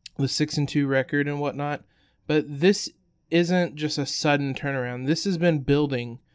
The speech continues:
leading up to last season. Now, last year was, seems like the breakthrough. Uh, that's a teaser for a question later. Um, but they went eight and five the year before, even with losing the bowl game,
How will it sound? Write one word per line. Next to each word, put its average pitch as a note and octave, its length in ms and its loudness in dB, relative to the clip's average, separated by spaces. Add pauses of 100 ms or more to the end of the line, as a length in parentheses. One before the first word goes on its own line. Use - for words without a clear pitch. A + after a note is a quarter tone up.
(380)
leading C#3+ 340 2
up C3+ 160 0
to C#3 140 -4
last B2+ 300 -2
season. B2 420 -6
Now, C3 420 2
last C#3+ 440 2
year E3+ 160 2
was, C#3+ 600 -2 (440)
seems E3+ 420 2
like D#3+ 180 4
the C#3+ 80 -2
breakthrough. C#3 640 -2 (440)
Uh, B2 160 -4
that's B2+ 280 0
a C#3 60 0
teaser C3+ 440 -2
for C3+ 340 -2
a B2+ 60 -2
question C3+ 460 -4
later. C#3+ 340 0 (480)
Um, A#2+ 520 -6 (380)
but D3 300 2
they E3 100 6
went G#3 200 4
eight F3+ 160 2
and F3 80 -4
five E3+ 300 4
the D3 60 -2
year D3 160 2
before, D3 540 0
even E3 380 0
with E3 240 4
losing C#3+ 300 0
the C3 80 -2
bowl B2+ 200 -2
game, B2+ 320 -6